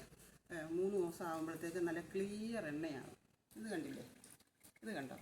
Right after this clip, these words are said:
നല്ല, നല്ല ക്ലിയർ ആയിട്ടുള്ള വെളിച്ചെണ്ണ നമുക്ക് കിട്ടും. ഈ വെളിച്ചെണ്ണ നമുക്ക് കന്നാസിലേക്ക് നമ്മൾ ഒഴിച്ച് നമ്മൾ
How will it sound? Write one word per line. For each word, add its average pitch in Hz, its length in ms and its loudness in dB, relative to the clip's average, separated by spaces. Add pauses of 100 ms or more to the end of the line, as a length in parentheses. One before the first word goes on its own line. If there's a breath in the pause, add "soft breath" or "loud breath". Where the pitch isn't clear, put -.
(120)
നല്ല, 180 560 4 (640)
നല്ല 190 160 4 (220)
ക്ലിയർ 220 500 4
ആയിട്ടുള്ള 160 340 4
വെളിച്ചെണ്ണ 156 420 2
നമുക്ക് 127 240 2
കിട്ടും. - 200 -2 (460 loud breath)
ഈ 254 80 8 (140)
വെളിച്ചെണ്ണ 185 400 10
നമുക്ക് 151 400 6 (540)
കന്നാസിലേക്ക് 165 720 8
നമ്മൾ 147 180 2 (580)
ഒഴിച്ച് 170 280 2
നമ്മൾ 156 220 0